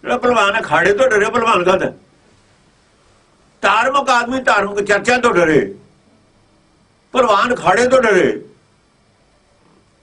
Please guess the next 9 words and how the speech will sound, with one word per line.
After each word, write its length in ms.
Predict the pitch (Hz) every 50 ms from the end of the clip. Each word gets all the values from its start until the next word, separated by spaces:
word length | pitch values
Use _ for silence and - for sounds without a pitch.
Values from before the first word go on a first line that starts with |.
| _ - 285
ਭਲਵਾਨ 360 | 226 220 202 165 143 139 165
ਆ 60 | 160
ਉਹ। 500 | 147 139 135 131 135 233 233 208 196 - - _ _ _ _ _ _ _ _ _ _ _ _ _ _ _ _ _ _ -
ਧਾਰਮਿਕ 420 | 185 170 180 202 208 233 240 233
ਆਦਮੀ 280 | 226 226 233 247 262 262
ਧਾਰਮਿਕ 400 | 254 233 208 202 202 202 220 208
ਚਰਚਾ 320 | 202 202 202 - - 262 262
ਤੋਂ 140 | 254 269 -
ਡਰੇ, 360 | 202 185 156 143 123 120